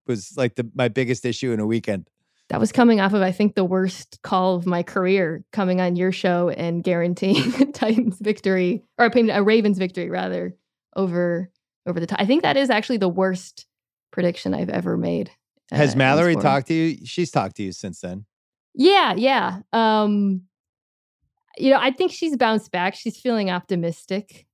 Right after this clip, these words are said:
Speaker 2: um, about her
Speaker 1: Well, Lamar
Speaker 2: squad. She should. She should feel optimistic. I, I think they, that they're probably as good as Kansas City.
Speaker 1: Lamar's on Madden. It's done.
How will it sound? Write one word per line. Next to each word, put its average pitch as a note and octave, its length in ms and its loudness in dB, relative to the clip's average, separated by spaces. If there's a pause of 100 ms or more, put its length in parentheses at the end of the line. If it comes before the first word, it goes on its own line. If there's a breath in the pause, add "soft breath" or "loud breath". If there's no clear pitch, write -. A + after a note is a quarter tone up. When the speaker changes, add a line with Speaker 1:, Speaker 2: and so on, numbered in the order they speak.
(140)
Speaker 2:
um, F3+ 720 0 (480)
about F3+ 280 0
her F3+ 60 2
Speaker 1:
Well, F#3 80 4
Lamar F#3+ 300 4
Speaker 2:
squad. - 80 -10
She E4 140 2
should. C#4 560 -2
She - 200 -6
should D#4+ 200 -6
feel F#3+ 240 0
optimistic. E3 840 -6
I, A#3 100 2 (160)
I E4+ 80 2
think C5 200 -4 (220)
they, A3 160 2
that G#3+ 180 -4
they're G#3 120 0
probably F#3 420 -2
as F3 160 -2
good - 180 -2
as - 380 -6
Kansas - 320 -8
City. - 320 -8 (420)
Speaker 1:
Lamar's D#3 400 2
on B2+ 180 2
Madden. G2+ 360 0
It's F#2 180 -10
done. E2+ 280 -8